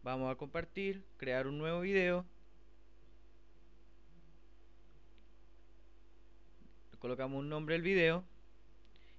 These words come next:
y ahora comenzará el renderizado. Para efectos de este how to, el renderizado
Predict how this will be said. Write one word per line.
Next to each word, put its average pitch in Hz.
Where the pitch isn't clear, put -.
y 131
ahora 151
comenzará 160
el 160
renderizado. 165
Para 131
efectos 180
de 185
este 185
how 180
to, 214
el 202
renderizado 185